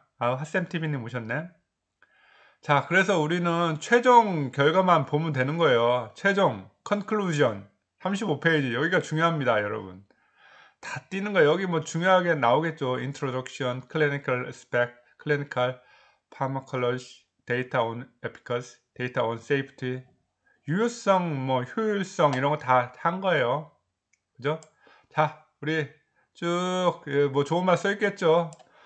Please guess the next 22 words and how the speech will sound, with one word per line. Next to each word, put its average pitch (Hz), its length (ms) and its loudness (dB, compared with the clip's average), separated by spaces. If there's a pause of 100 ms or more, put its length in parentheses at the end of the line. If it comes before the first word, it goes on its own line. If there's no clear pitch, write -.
(320)
흰 220 540 0 (640)
거는 190 520 2 (920)
종이고 156 720 -2
검은 190 300 2
건 175 140 -2
글씨입니다, 143 540 0
여러분. 113 440 -2
영어 127 200 0
공부 127 240 -6
좀 110 240 -8
많이 117 280 -4 (600)
하신 165 320 -8
분들은 139 500 -4
자, 117 220 -6
원서를 131 580 -2
한번 127 260 -2
읽어보세요. 117 800 -4 (300)
자, 120 340 -2 (400)
쭉 165 600 -2
가시면 123 480 0
마지막 139 460 2
페이지에 143 760 2